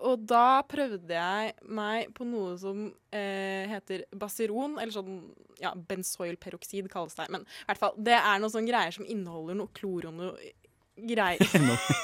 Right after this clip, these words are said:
Speaker 1: Og noe
Speaker 2: Ok,
Speaker 1: greier.
Speaker 2: klorin du prøvde?
Speaker 1: Nei, nei, nei, men, eh, i hvert fall, eh, som var sånn du smørte inn i ansiktet.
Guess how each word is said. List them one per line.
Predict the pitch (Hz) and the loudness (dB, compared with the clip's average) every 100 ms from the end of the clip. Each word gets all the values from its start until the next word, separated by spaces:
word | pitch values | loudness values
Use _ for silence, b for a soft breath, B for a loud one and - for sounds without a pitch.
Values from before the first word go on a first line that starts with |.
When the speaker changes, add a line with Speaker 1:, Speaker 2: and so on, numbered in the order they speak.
| 640 - 988 B 587 679 679 | -2 -8 -12 B 0 2 2
Speaker 1:
Og | 381 | 4
noe | 359 | 6
Speaker 2:
Ok, | |
Speaker 1:
greier. | 339 254 247 | 8 8 10
Speaker 2:
klorin | 165 165 139 196 175 | 12 12 10 6 4
du | 156 | 2
prøvde? | 165 190 226 427 165 | 2 2 0 0 6
Speaker 1:
Nei, | 202 214 240 233 - | 10 12 12 8 6
nei, | 190 190 202 196 185 | 8 10 12 10 8
nei, | 185 190 180 | 8 8 6
men, | 240 262 B B 240 | 2 -2 B B 2
eh, | 247 | 4
i | 247 | 6
hvert | 233 | 4
fall, | - 294 302 | 6 4 4
eh, | 240 226 | -2 -4
som | 233 | -2
var | 220 196 | -2 0
sånn | 185 170 | -4 -6
du | 175 175 | -6 -6
smørte | 214 196 - 180 170 | -6 -8 -6 -6 -6
inn | 175 | -6
i | |
ansiktet. | 170 196 - | -8 -4 -2